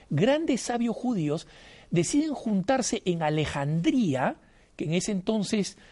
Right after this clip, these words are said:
era uno de los grandes centros de la cultura griega, y deciden recopilar los libros de la Torá, de los profetas, de los salmos y la sabiduría, es decir, de lo que hoy conocemos como Antiguo Testamento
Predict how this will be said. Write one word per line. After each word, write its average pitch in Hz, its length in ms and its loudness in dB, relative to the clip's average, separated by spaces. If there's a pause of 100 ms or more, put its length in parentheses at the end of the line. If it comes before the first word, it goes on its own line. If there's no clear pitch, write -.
(220)
era 202 320 4
uno 202 260 2
de 185 40 2
los 147 160 0
grandes 196 480 2
centros 196 460 -2
de 139 80 -2
la 135 100 -2
cultura 175 500 0
griega, 165 520 0 (440)
y 185 120 2
deciden 190 500 2 (340)
recopilar 185 1160 2
los 156 420 0
libros 190 680 0 (100)
de 147 220 0
la 135 160 0
Torá, 185 720 2 (100)
de 156 120 0
los 131 160 -2
profetas, 165 1000 0 (300)
de 151 160 2
los 135 160 0
salmos 202 560 2
y 175 60 -4
la 139 100 0
sabiduría, 160 560 2 (300)
es 190 100 2
decir, 196 400 0 (160)
de 147 140 0
lo 135 120 0
que 143 140 -2
hoy 196 160 2
conocemos 180 540 -2
como 139 200 -6
Antiguo 180 340 0
Testamento 180 680 -2